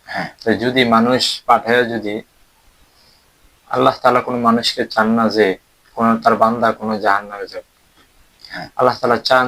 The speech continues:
Speaker 2: যে সবাই জান্নাতে যাক। কিন্তু এখন যদি বান্দা যদি বা নিজের ভুল নিজে করে,
Speaker 1: হ্যাঁ।
Speaker 2: তাহলে সেটা হচ্ছে বান্দার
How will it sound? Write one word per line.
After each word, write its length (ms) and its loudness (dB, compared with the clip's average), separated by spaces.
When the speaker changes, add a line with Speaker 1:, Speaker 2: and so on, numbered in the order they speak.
Speaker 2:
যে 100 2
সবাই 300 -6
জান্নাতে 420 -16
যাক। 160 -20
কিন্তু 240 2
এখন 300 2
যদি 240 2
বান্দা 340 2
যদি 260 2
বা 140 0
নিজের 280 0
ভুল 200 -2
নিজে 260 -6
করে, 240 -8
Speaker 1:
হ্যাঁ। 220 -6
Speaker 2:
তাহলে 280 2
সেটা 280 0
হচ্ছে 180 -4
বান্দার 380 -4